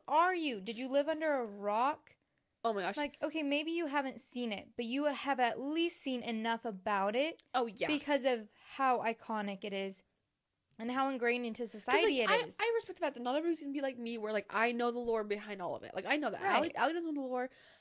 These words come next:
Speaker 2: I tried to tell her some things that she knew.
Speaker 1: Yeah, I don't do as much of the musical stuff, but I
Speaker 2: But,
Speaker 1: at
Speaker 2: like,
Speaker 1: least,
Speaker 2: she knows
Speaker 1: like,
Speaker 2: the
Speaker 1: knew
Speaker 2: original,
Speaker 1: enough.
Speaker 2: and, like, or she paid enough attention to the, to the commercial to be like, "Oh, okay."
Speaker 1: Yeah.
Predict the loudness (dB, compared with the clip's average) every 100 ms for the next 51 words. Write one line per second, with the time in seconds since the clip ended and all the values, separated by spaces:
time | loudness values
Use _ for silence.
0 | _ -6 -4 0 0 0 -6 -6 -10 -6
1 | -6 -6 -6 -2 0 0 2 4 2 0
2 | -6 -2 0 0 -2 -8 -8 -6 -6 -6
3 | -8 -8 -4 -6 -4 0 2 4 2 2
4 | 4 4 2 0 2 4 4 4 4 4
5 | 2 0 0 0 -2 -2 -2 -2 -4 -4
6 | -2 -2 -2 -2 -6 -4 -8 -6 -8 -8
7 | -8 0 0 0 _ -10 -4 -4 -2 -2
8 | 0 2 2 0 2 4 4 0 -2 -4
9 | -6 -10 _ _ _ -8 -6 -6